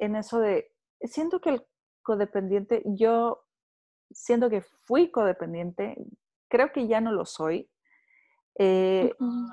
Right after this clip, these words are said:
Speaker 1: siento que el codependiente se va del lado no bueno,
Speaker 2: Ujú.
Speaker 1: sino extra, ultra bueno. Quieres ser
Speaker 2: Ujú.
Speaker 1: el que protege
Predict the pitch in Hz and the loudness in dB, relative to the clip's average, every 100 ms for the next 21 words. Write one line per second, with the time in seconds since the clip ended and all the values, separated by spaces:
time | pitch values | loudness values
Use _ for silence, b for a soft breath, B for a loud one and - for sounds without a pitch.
0 | - - 247 277 262 247 226 208 202 202 | -12 -2 0 2 2 4 2 2 0 -2
1 | 208 233 - 214 202 202 - _ _ _ | -2 -4 -2 0 2 2 -2 _ _ _
2 | _ - 196 208 208 208 214 226 220 - | _ -6 0 4 6 4 4 2 0 -4
3 | - 214 220 233 220 185 170 214 214 196 | -4 0 2 2 2 0 -4 -10 -14 -6
4 | 196 - _ _ - - - - - - | -4 -4 _ _ -12 -12 -12 -2 -2 -2
5 | _ 403 415 - 302 311 302 262 202 - | _ 4 4 4 4 8 8 6 4 0
6 | _ _ _ _ _ _ _ 294 302 381 | _ _ _ _ _ _ _ 2 4 4
7 | - 330 311 254 - 262 247 _ _ - | 4 4 4 2 0 0 0 _ _ 0
8 | - 233 - 247 240 240 262 262 - 285 | 2 2 2 0 0 2 4 4 2 0
9 | 285 269 | 0 0